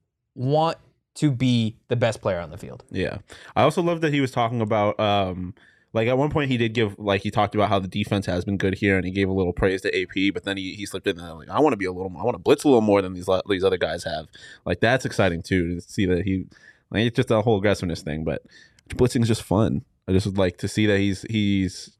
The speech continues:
Speaker 2: trying to keep it the same, but also put his own twist on it.
Speaker 1: Well, and
Speaker 2: It
Speaker 1: if,
Speaker 2: gets
Speaker 1: I
Speaker 2: me
Speaker 1: mean,
Speaker 2: excited.
Speaker 1: shit, you wanna, I mean, if you wanna take control of a game, like,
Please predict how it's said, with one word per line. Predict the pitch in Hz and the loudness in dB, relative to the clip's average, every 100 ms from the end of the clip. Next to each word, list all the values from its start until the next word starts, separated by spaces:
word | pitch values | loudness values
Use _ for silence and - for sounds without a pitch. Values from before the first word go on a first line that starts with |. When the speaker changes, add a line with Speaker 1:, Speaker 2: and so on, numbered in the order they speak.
| _ | _
Speaker 2:
trying | - 107 | 0 2
to | 107 | 2
keep | - 113 | 2 0
it | |
the | 101 | 0
same, | - 95 98 | 0 2 2
but | 87 | 2
also | 85 87 90 - - | 0 0 -4 -4 -8
put | 98 | -6
his | |
own | 90 87 | -4 -4
twist | 87 - | -4 -4
on | 78 82 | -4 -6
it. | 80 _ _ _ - _ - | -8 _ _ _ -20 _ -2
Speaker 1:
Well, | 175 | 2
and | 185 | 2
Speaker 2:
It | |
Speaker 1:
if, | 160 | 2
Speaker 2:
gets | - | 2
Speaker 1:
I | |
Speaker 2:
me | 170 | 4
Speaker 1:
mean, | 110 | 2
Speaker 2:
excited. | 143 87 71 - - | 0 0 0 -4 -10
Speaker 1:
shit, | - 208 240 143 | -8 -4 -2 0
you | 165 | 0
wanna, | 190 240 175 139 | 0 0 0 0
I | - | -2
mean, | 147 135 127 _ _ _ - | -2 -2 -6 _ _ _ -4
if | 151 | 0
you | 254 | 0
wanna | 320 | 0
take | - 196 196 | 0 -2 -2
control | 135 170 143 | 0 0 0
of | |
a | 95 | -2
game, | 127 135 92 104 _ _ _ _ | -2 -2 -4 -8 _ _ _ _
like, | 139 120 107 | 0 0 0